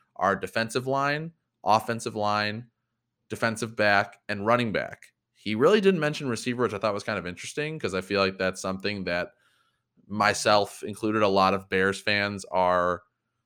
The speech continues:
very hopeful that will, you know, make a move. Hopefully, maybe in our first pick of the draft in that second round, uh, grabbing a, a wide receiver. But I'm not gonna be, like, necessarily shocked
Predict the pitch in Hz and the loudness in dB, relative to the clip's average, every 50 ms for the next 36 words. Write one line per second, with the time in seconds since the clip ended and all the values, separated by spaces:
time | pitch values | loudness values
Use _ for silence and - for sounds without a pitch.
0 | _ _ _ _ _ _ - 85 85 104 110 110 110 107 107 101 95 87 - - | _ _ _ _ _ _ -16 -6 -2 0 2 2 2 0 0 -2 -4 -4 0 0
1 | 110 113 - _ - 196 214 220 208 208 208 214 208 214 208 208 208 208 208 220 | 0 0 -2 _ 2 2 2 4 2 0 -2 0 2 2 4 4 4 2 0 -2
2 | - _ _ _ _ _ _ _ _ _ _ _ _ _ _ - 180 190 196 190 | -4 _ _ _ _ _ _ _ _ _ _ _ _ _ _ -4 0 0 2 2
3 | 190 190 190 196 190 190 190 190 196 202 196 190 196 - - 143 131 - - 156 | 2 0 2 2 0 0 2 4 2 2 2 0 -10 -2 0 0 0 0 -2 -2
4 | 156 156 151 147 143 143 147 147 143 131 120 110 - - 123 120 120 117 - - | -2 -2 0 -2 -2 -2 -2 -2 0 0 0 0 0 -2 0 0 0 -2 -6 -14
5 | - - _ _ _ - 127 131 143 - - - 135 123 123 127 123 127 123 131 | -14 -18 _ _ _ -6 -4 -4 -4 -6 -8 -6 -6 -6 -6 -6 -6 -4 -4 -4
6 | 139 135 - 139 127 120 120 - 127 117 - 123 110 113 107 104 110 123 135 147 | -4 -6 -6 -6 -6 -6 -6 -6 -8 -6 -8 -8 -6 -4 -4 -2 -2 -4 -6 -6
7 | _ _ _ _ _ _ _ _ _ _ - 107 107 107 98 101 113 110 113 117 | _ _ _ _ _ _ _ _ _ _ 0 2 2 2 0 2 2 4 4 4
8 | 113 127 123 120 120 113 - - 117 113 123 127 117 123 123 - 139 135 151 160 | 2 2 0 0 0 0 0 0 0 2 2 2 0 0 -4 -6 -8 -4 -4 -6
9 | 135 117 117 107 113 135 151 175 180 190 - - 196 175 139 131 _ _ _ 139 | -2 -2 -2 -2 -2 -4 -4 -4 -8 -8 -6 -6 -6 -6 -6 -10 _ _ _ -8
10 | 147 151 151 151 151 151 143 - _ _ _ _ _ _ _ _ _ _ _ _ | -8 -6 -6 -6 -6 -6 -8 -10 _ _ _ _ _ _ _ _ _ _ _ _
11 | _ - 117 117 110 107 95 - _ _ _ _ - 101 113 117 120 113 - 127 | _ 0 2 4 4 2 0 -6 _ _ _ _ -8 -8 -8 -6 -6 -4 -2 -2
12 | 117 110 101 95 92 - - - - - - - 123 120 127 120 110 101 - - | 0 0 -2 -4 -6 -6 -6 -6 -6 -6 -6 -2 0 2 2 2 2 0 -4 -6
13 | - - - _ | -20 -20 -20 _